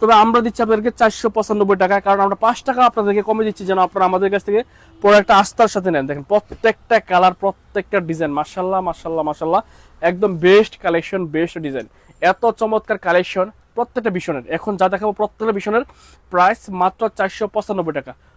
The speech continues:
অফার প্রাইস মাত্র চারশো পঁচানব্বই টাকা। বাংলাদেশের যে কোনো প্রান্তে কুরিয়ার সার্ভিসের মাধ্যমে আপনারা রংতুলি ফ্যাশন থেকে প্রোডাক্টগুলো কালেক্ট করতে পারবেন।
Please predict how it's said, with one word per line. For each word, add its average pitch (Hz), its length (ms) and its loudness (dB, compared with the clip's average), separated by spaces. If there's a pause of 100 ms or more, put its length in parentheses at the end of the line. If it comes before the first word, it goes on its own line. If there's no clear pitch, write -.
(160)
অফার 185 300 2
প্রাইস 185 300 -4
মাত্র 170 340 -2
চারশো 190 280 -6
পঁচানব্বই 196 380 -2
টাকা। 214 140 0
বাংলাদেশের 180 440 2
যে 190 140 0
কোনো 208 160 -4
প্রান্তে 220 240 -4
কুরিয়ার 240 320 0
সার্ভিসের 202 320 -6
মাধ্যমে 175 260 -2
আপনারা 180 200 -6
রংতুলি 208 300 -4
ফ্যাশন 196 240 -8
থেকে 185 160 -8
প্রোডাক্টগুলো 180 380 -4
কালেক্ট 175 240 -2
করতে 202 180 -6
পারবেন। 226 200 -2